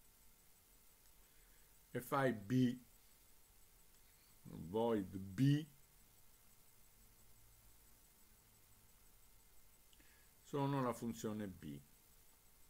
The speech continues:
Allora, attenzione, attenzione, eh, ok,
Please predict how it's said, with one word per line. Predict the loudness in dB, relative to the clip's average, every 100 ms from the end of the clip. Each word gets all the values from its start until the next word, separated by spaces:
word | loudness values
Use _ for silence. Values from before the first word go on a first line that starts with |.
| -20 -20 -20 -20 -20 -20 -20 -20 -20 -20 -20 -20 -20 -20 -20 -16 0
Allora, | 4 4 2
attenzione, | -2 0 0 2 2 4 2 0 -4 -10 -20 -20 -16
attenzione, | -10 -6 -4 -4 -4 -6 -6 -8 -12 -20 -20 -20 -20 -20 -20 -10
eh, | -4 -2 -4 -8
ok, | -6 -2 -2 -4